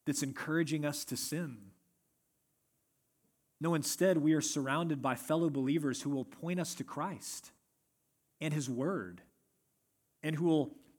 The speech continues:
help us walk the narrow path that leads to life.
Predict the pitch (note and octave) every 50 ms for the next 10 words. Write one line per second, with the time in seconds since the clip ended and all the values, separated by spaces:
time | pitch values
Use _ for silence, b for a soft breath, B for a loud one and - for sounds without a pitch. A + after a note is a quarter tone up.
0 | _ - - - F3 G3 G3+ G3 E3 C#3+ - C3+ B2 C3 C#3 D3+ F3+ - - -
1 | D3 C3+ C#3 C3 C3 C#3+ D#3+ F3 F3+ F3 F3 E3+ - - D3+ D#3 E3+ D#3+ A#2 F2+
2 | - - - - _ _ _ _ _ - C3 B2 A#2+ C3+ C#3+ C#3+ C#3 - - C3
3 | A#2 A#2+ A#2+ A2+ G2 - - - -